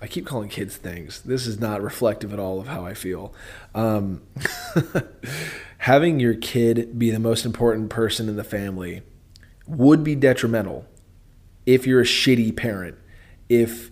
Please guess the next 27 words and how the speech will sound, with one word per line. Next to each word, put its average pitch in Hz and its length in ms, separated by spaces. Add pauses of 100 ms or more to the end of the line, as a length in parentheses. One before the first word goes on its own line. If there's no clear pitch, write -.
you 113 680
don't 117 420
discipline 113 500
your 98 100
kid, 95 420 (100)
if 123 240
you 123 200
don't, 113 560 (460)
it's 143 320
okay 151 760 (240)
for 127 240
your 120 140
kid 151 260
to 143 60
be 139 100
the 135 80
most 131 240
important 127 400
person 131 340
in 127 60
the 117 60
family 123 500
and 117 380
not 127 280
the 127 80
most 123 260
authoritative. 120 1000